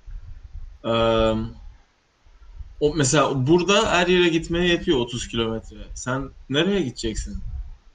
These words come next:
Yani karşıya geçeyim falan desen mesela, köprünün ortasında pili bitse düşünsene, çok komik.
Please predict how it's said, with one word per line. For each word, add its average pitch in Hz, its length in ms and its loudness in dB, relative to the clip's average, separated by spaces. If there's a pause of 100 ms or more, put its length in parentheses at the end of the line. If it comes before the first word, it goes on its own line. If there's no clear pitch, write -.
(520)
Yani 123 320 0
karşıya 135 480 4
geçeyim 165 380 4
falan 160 360 2
desen 139 280 2
mesela, 123 380 -2
köprünün 139 420 -4
ortasında 131 540 -4
pili 135 260 -4
bitse 117 280 -6
düşünsene, 127 380 -10
çok 113 260 -8
komik. 104 220 -10